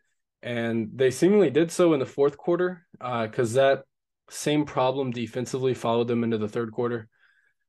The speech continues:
Um, but, you know, with that being said, the Mavericks go into the half,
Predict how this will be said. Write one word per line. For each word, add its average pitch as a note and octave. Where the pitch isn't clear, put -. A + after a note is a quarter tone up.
Um, A2+
but, D3+
you C#3
know, C3+
with B2+
that C#3+
being C3+
said, B2+
the A#2+
Mavericks C#3
go B2+
into D3
the C#3+
half, B2